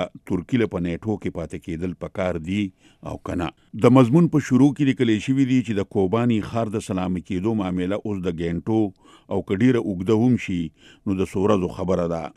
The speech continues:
خو د شام د دې ښار د اسلامي مملکت د قیام د تحریک د جنګیالو لاسو ته د تلو سبب د ترکي د صدر طیب رجب اردگان زیل دی، څوک چې د کوباني ښار کردو ته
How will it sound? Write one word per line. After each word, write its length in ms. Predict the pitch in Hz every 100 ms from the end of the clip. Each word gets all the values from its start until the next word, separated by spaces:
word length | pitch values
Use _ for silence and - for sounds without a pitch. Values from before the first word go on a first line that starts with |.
| _
خو 160 | - 104
د 160 | 107 -
شام 260 | 135 135 127
د 140 | 107
دې 240 | 123 117 113
ښار 260 | 117 110
د 160 | 107 -
اسلامي 440 | - 92 101 117 107
مملکت 500 | 95 90 117 101 95
د 140 | - 92
قیام 340 | 95 107 98
د 120 | 87 92
تحریک 340 | 87 104 98
د 160 | 92 85
جنګیالو 480 | 87 85 90 98 92
لاسو 320 | 107 - 104
ته 160 | 87 80 - _ 98
د 160 | 98 95 -
تلو 240 | 131 123 -
سبب 340 | 98 110 98 - 101
د 160 | 101 -
ترکي 360 | 95 - 123 110
د 140 | -
صدر 300 | 113 110 104 - _ _ -
طیب 360 | 120 113 107 - 107
رجب 300 | 107 107 - 104
اردگان 520 | 90 87 95 101 92 - 95
زیل 260 | 90 113 117 113
دی، 160 | 110 95 _ - _ -
څوک 200 | 151 127 -
چې 120 | 117
د 80 | 104 104
کوباني 440 | 98 113 123 113 101
ښار 180 | 123 110 - 131
کردو 260 | 127 107 98
ته 140 | 90